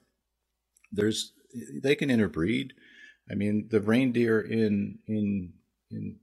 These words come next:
Scandinavia, I mean, it's the same species. They are, but there's just these subtleties. As far as the D N A genetic makeup from one to another, I mean, we did get quite specific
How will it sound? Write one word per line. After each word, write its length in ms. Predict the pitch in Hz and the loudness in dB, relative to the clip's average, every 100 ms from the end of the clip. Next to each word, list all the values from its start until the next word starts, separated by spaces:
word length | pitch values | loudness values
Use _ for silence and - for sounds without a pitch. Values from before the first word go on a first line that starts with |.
| _ | _
Scandinavia, 880 | - - 107 104 104 127 104 - - _ _ | -6 -2 0 0 0 0 -2 -6 -10 _ _
I 40 | - _ | -20 _
mean, 140 | 107 110 | -4 -4
it's 120 | 110 | -4
the 80 | 110 | -4
same 280 | - 139 123 | 0 0 0
species. 760 | - 113 123 - - - - - _ _ _ _ _ | 0 0 -2 -4 -6 -6 -6 -8 _ _ _ _ _
They 160 | 120 107 | -2 0
are, 300 | 113 104 76 | 2 0 -2
but 260 | 73 95 98 | -4 -4 -2
there's 200 | 92 - | -2 0
just 260 | 110 - | -2 0
these 200 | 110 101 | -2 -2
subtleties. 480 | - 104 92 87 - - | 0 0 0 -2 -4 -4
As 180 | 107 | -4
far 400 | - - 127 143 | -4 2 6 6
as 500 | 131 113 98 98 98 - - - - - - _ _ _ | 4 0 -2 -4 -6 -10 -18 -20 -20 -20 -20 _ _ _
the 480 | - 95 95 92 87 104 | -10 -4 -2 -2 -4 -8
D 200 | 85 101 | -2 0
N 100 | 107 | 2
A 160 | 104 98 | 2 0
genetic 500 | 90 98 98 92 - - | -2 -4 -2 -2 -6 -10
makeup 540 | 85 85 95 104 98 | -6 -4 -4 -4 -6
from 280 | - 90 85 | -8 -6 -4
one 260 | 90 98 98 | -2 0 -2
to 180 | - 87 | -4 -4
another, 600 | 90 98 92 90 - - 98 | 0 0 2 0 -4 -14 -10
I 60 | |
mean, 380 | 92 92 98 - | -6 -6 -6 -6
we 120 | - 107 | -2 0
did 320 | 98 131 131 | 2 2 2
get 380 | 113 - - - | -2 -2 -14 -2
quite 340 | - 123 135 | 4 4 4
specific 640 | - - - 92 - 92 | 0 0 0 -2 -4 -10